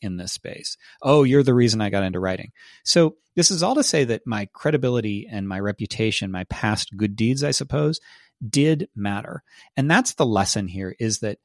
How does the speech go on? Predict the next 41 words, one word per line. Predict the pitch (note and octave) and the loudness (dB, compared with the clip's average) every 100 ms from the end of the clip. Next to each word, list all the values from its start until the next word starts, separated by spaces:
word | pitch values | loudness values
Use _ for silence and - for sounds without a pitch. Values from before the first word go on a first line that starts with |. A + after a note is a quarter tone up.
| _ _ _ _ _ _ _ | _ _ _ _ _ _ _
when | - C3 D3 C#3+ - _ - | -2 0 2 -2 -6 _ -10
you, | D#3 D#3+ F3+ E3 - - | -4 0 0 0 -2 -6
your | C#3 D#3 C#3 | -2 2 2
work | B2+ C3+ F3+ F3 G#2 - - | -2 -4 -4 -4 -6 -10 -4
is | A2 | -2
your | G#2+ G2+ | -2 -2
reputation. | F#2+ F#2+ F2+ F#2+ - D2 D2 - | -4 -4 -8 -8 -8 -10 -14 -8
So | - C3 - | -2 -2 -2
you | C#3+ F3+ | -2 0
might | E3+ | -2
not | C#3+ A2+ D3 | -4 -8 -4
be | A2 G#2+ A2 - | -4 -4 -8 -8
in | G#2+ | -6
the | |
public | G2 F#2+ F#2 | -6 -8 -8
eye | F2+ F2 | -8 -8
like | F2 F2 - | -8 -10 -8
I | A#2 A2+ | -6 -4
am, | F#2+ F2+ F2+ _ _ - | -4 -6 -12 _ _ -4
but | A2 - | -4 -4
your | A#2 G2 | -6 -4
work | G2 A#2+ A#2 | 0 -2 0
is | G#2 - | -4 -8
your | - | -12
reputation. | - - - - - C3 - - _ - | -16 -16 -12 -10 -10 -12 -20 -20 _ -4
So | - C#3 C3 - - | 0 2 0 -2 -2
remember | C#3 D#3+ A3 B3+ F3+ | 0 0 0 0 0
that | A#2 - _ _ _ - | -2 -4 _ _ _ -4
the | B2+ | -2
things | - A3 | 2 4
that | F3 | 4
we | B2+ A2 | 2 0
do, | A2 G2 F#2 | 0 0 -2
unless | - A2+ A2+ | -4 -4 -4
you're | B2 G#2 | -2 -4
a | |
purely | - C#3+ B2+ A#2+ G#2+ G2+ _ _ - | -2 2 4 4 2 -2 _ _ -8
pulp | - B2+ - | 0 0 0
writer, | G2 F2+ G2+ | -6 -6 -6
which | G#2 - | -6 -6
is | G#2+ | -10